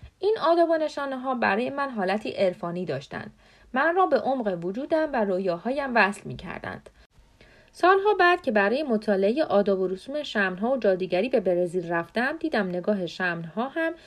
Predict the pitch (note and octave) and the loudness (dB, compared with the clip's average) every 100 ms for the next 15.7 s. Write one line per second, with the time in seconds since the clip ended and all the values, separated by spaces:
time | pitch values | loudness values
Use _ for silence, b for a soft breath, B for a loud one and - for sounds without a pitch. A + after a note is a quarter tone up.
0 | B - C4 C#4 C4+ F4 F#4+ F4+ F#4 F#4 | B -8 -4 0 0 0 -2 -2 -2 -2
1 | F4 D#4+ A#3+ - D#3 C#3+ - - - _ | -2 0 0 -2 -4 -8 -10 -14 -14 _
2 | b b b D4 G4 G4+ C#4+ B3 D4+ D#4 | b b b 0 2 0 0 -2 -4 -2
3 | E4+ D#4+ C#4+ C4+ C4+ B3+ A#3+ A#3+ A#3+ G3 | 0 0 0 -4 0 2 2 0 -4 -2
4 | C#3+ C#3+ C#3 - - - b - B3 E4 | -6 -4 -8 -8 -10 -12 b -4 0 2
5 | E4 D#4 D4+ C#4+ C#4 C#4 B3 A#3+ B3 A#3+ | 2 0 -2 -6 -6 0 0 2 0 2
6 | G#3 F#3+ F#3 F#3 F#3 F3+ G#3+ F3 E3+ D#3 | 2 2 -4 -6 -6 0 0 0 -4 -4
7 | - F3+ C4+ F#4 D4 G3 E3 E3 E3 D#3+ | 0 0 0 0 2 2 0 -2 -2 -2
8 | D3+ C#3+ - G3+ G#3+ G#3+ F3 G#3 - F4+ | -4 -12 -4 -2 -2 -2 -2 -4 -4 -10
9 | C#4+ C4+ C4+ - b b b C#4+ D#4 E4 | -6 -4 -4 -6 b b b 0 4 4
10 | D#4 D#4 C#4+ A#3 G3 G#3+ B3 B3 A#3 G#3+ | 2 -4 0 2 2 2 -2 -2 -2 -2
11 | C3 D#3 - E3+ _ b b b - D4 | -4 -8 -8 -12 _ b b b 2 4
12 | A#3 G#3 F#3 C4+ D#4 D4+ C#4 C4 A#3 B3 | 4 2 -2 -2 -2 0 0 2 0 0
13 | A#3+ - C4 A3+ F#3 F3 F#3 E3 - F3 | -4 -4 -2 0 -2 -2 -2 -4 -4 -6
14 | E3+ B3+ D4 C#4+ C4+ C#4 C4 F#3 E3+ F#3 | -4 -10 -4 -4 -4 -4 -2 -2 -4 -4
15 | A#3+ G#3+ D3 C3 C3 - | -2 -2 -4 -4 -8 -10